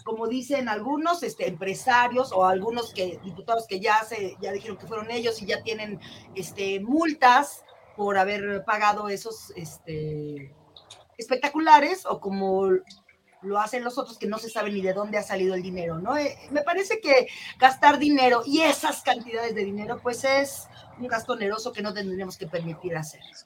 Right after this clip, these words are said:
No, no estoy de acuerdo, no estoy de acuerdo para nada, y cuando los veo, digo, "No, esto es muy priista, no quiero,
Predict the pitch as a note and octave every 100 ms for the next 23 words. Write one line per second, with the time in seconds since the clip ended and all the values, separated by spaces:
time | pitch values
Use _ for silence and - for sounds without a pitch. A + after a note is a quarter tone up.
0 | _ - A3+ G#3 A#3 B3 B3 A3+ - -
1 | - _ _ - B3+ B3+ A#3+ A3 G#3 G3
2 | G3 G3 B3 D4+ D#4 A#3+ G#3 G3+ G3+ A#3+
3 | C#4 C#4+ - - - A3+ A#3 C4+ - G#3+
4 | G3 D#3 - - _ _ C4 C4 D4 B3+
5 | B3 B3 F#3 D#3 - - - B3 B3+ -
6 | D3